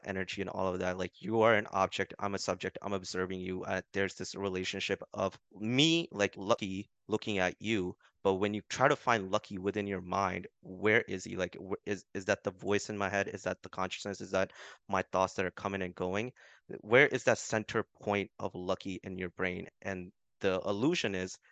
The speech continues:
there is no center point. Everything is just kinda appearing in a way. And the way we, I think that's what she's talking about, the illusion aspect of it. It seems like an illusion, but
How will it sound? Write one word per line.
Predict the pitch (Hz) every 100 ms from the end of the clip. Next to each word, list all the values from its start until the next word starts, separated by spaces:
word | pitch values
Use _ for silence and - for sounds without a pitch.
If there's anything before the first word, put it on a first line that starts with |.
| _ -
there | 98 -
is | 113 101
no | 90
center | - 87 90
point. | - 90 92
Everything | - 95 92 95 92
is | 92
just | - 92 - _ -
kinda | 104 92 90 90 _ -
appearing | - - - 113 104
in | 92
a | 87
way. | 90 90 90 _
And | - 95 92 _ -
the | 92
way | 95 107
we, | 92 92 135 151 - _ _ _ -
I | 101
think | 127 107
that's | 107
what | 110
she's | - 98
talking | 101 92 101
about, | 95
the | 87
illusion | 87 104 101
aspect | 92 87 - 90
of | 90
it. | 87 90
It | - -
seems | - 135 165
like | 131 -
an | 101
illusion, | 90 104 120 - -
but | 92 92